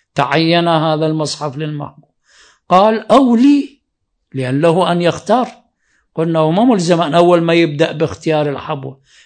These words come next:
هن خمس مصاحف، يقدر أول ما يختار يقول: "هذا المصحف لي، وهذا المصحف لي"، الورثة. ثم يبقى واحد يقول: "وهذا للولد الأكبر"،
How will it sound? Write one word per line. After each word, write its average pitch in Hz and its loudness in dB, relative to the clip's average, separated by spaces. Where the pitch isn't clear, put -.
هن 156 0
خمس 156 -2
مصاحف، 131 -8
يقدر 156 2
أول 170 2
ما 175 0
يختار 185 2
يقول: 165 2
"هذا 165 4
المصحف 175 -2
لي، 165 -6
وهذا 160 2
المصحف 170 -2
لي"، 165 -2
الورثة. 165 4
ثم 262 4
يبقى 233 4
واحد 214 4
يقول: 240 4
"وهذا 240 4
للولد 156 2
الأكبر"، 127 -12